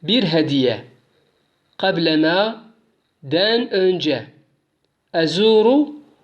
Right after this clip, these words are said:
ziyaret etme. Hu, onu. Seeşteri lehu hediyeten kablema ezuruhu.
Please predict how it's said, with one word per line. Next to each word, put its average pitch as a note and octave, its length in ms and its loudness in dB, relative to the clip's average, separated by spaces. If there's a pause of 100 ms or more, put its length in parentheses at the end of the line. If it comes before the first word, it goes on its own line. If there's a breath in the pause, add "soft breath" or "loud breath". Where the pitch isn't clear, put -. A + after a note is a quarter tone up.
(280)
ziyaret D#3 840 2
etme. E3 480 -2 (1000)
Hu, C4+ 400 0 (400)
onu. E3 500 2 (840)
Seeşteri F3+ 1120 0
lehu F3 460 2
hediyeten F#3 1000 0 (680 loud breath)
kablema F3 840 0
ezuruhu. E3 920 0